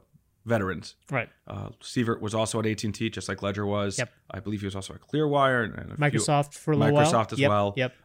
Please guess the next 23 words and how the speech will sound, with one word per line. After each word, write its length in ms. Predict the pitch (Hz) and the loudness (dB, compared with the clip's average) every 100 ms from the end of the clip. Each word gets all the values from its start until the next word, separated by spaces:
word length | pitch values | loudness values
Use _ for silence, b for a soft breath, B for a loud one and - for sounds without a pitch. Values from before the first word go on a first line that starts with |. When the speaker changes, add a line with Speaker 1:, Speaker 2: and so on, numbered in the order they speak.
| - | 0
Speaker 1:
Um, 640 | 110 110 110 110 113 - _ _ | 4 6 6 4 2 -2 _ _
definitely 220 | 135 127 | 0 2
different 220 | 151 156 151 | 0 -2 0
personalities 720 | 147 143 123 107 64 - - _ - | 0 2 2 0 -2 -8 -16 _ -8
between 360 | 101 104 101 | -4 -2 -2
Ledger 280 | 101 98 101 | -2 -2 -4
and 80 | 92 | -6
Sievert, 400 | - 107 120 - | -4 -4 -4 0
but, 340 | 113 123 - - | 0 0 -2 -6
you 100 | 117 | -4
know, 140 | 104 | -4
they're 100 | 107 | -6
talking 300 | 104 98 107 | -6 -6 -4
about 200 | 107 101 | -4 -4
T-Mobile 540 | - 101 101 98 98 - _ _ _ _ | -4 -4 -4 -4 -6 -10 _ _ _ _
keeping 560 | - 131 127 143 131 110 | -4 -2 2 0 0 0
this, 460 | 113 104 - - - | 0 -2 -6 -12 -8
you 140 | 113 | -4
know, 260 | 104 101 101 | -4 -4 -6
whatever's 340 | 110 110 110 107 | -4 -2 -2 -4
been 180 | 107 104 | -2 2
working, 420 | 131 143 117 107 | 2 2 -2 -2
not 240 | 107 - | -4 -6